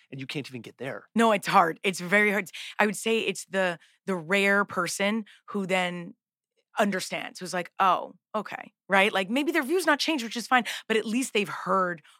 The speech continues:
Speaker 2: all the facts. And, and it's, it's a little, it's, it's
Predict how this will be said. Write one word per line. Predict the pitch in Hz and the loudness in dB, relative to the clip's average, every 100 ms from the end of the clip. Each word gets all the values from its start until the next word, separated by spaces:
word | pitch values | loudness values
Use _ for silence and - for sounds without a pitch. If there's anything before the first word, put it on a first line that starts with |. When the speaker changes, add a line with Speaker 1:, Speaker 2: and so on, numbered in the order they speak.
| _ | _
Speaker 2:
all | 185 175 | -2 0
the | 156 | -6
facts. | - 220 160 - - - - _ | 2 4 4 -2 -16 -18 -20 _
And, | 220 214 196 180 _ - - | 0 2 0 -6 _ -12 0
and | 220 | 0
it's, | 220 - | 0 -4
it's | 240 240 | -4 -2
a | |
little, | 247 226 | -2 0
it's, | 220 208 - | -2 -2 -4
it's | 214 - | -6 -6